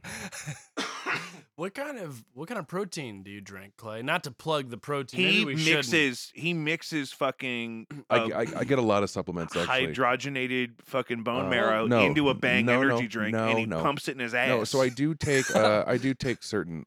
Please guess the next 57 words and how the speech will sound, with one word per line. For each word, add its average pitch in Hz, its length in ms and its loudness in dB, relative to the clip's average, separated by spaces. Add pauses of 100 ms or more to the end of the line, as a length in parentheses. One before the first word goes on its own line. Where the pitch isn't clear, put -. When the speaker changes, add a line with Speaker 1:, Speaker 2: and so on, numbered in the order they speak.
Speaker 3:
supplements, 82 500 -4
and 92 220 -2
there 92 300 0
are, 95 40 2
there's 98 200 0
a 104 40 2
meal 113 240 0
replacement 120 480 0
protein, 113 480 -4
like 87 140 -6
whey 85 160 0
Speaker 1:
Mm. - 20 -14
Speaker 3:
protein, 92 460 -6
things 82 180 -10
like 82 160 -10
that, 82 120 -4
which - 100 -2
Speaker 1:
Yeah. 104 180 -4
Speaker 3:
are - 40 -4
good 92 260 -4
for, 95 100 -6
like, 87 240 -2
just 90 140 -12
kinda, 90 160 -8
like, 87 160 -8
wake 80 200 -8
up 85 140 -6
and 80 100 -12
have 80 180 -8
that. 90 200 -8 (140)
Speaker 1:
Yeah. 98 300 -8
Speaker 3:
But 113 100 0
then 113 100 0
there's 104 160 0
a 87 60 -6
post-workout 85 580 -4
protein 85 360 -8
that 78 120 -6
can 80 120 -14
help 82 180 -10
get 80 180 -6
to 92 100 -10
the 80 120 -6
damaged 82 320 -8
fibers 76 340 -8
faster, 76 400 -10
and 95 100 -8
it's - 80 -20
hydrolyzed 85 640 -8
protein. 170 460 -10
Speaker 1:
We 147 120 -10
gotta 147 200 -4
talk 101 340 -10 (140)
off, 95 180 -12 (220)
off 95 160 -14
Speaker 3:
So 113 120 0
that's 143 140 0